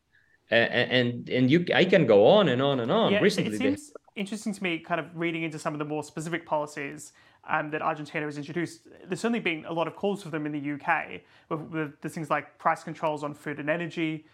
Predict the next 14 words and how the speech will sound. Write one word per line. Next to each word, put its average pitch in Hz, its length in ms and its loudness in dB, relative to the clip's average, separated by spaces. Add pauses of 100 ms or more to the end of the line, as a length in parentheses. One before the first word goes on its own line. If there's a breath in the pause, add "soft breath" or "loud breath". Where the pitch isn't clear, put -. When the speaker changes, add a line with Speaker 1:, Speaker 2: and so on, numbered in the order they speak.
(120)
Speaker 2:
which - 80 -20
have 147 160 -8
led 143 200 -4
to, - 140 -10
uh, 143 300 -6 (160)
I'm 147 100 -12
guessing, 143 400 -12
quite - 200 -4
substantial 147 320 -8
supply - 340 -4
shortages 156 500 -6
and 147 80 -6
economic 143 320 -10
problems. 160 440 -6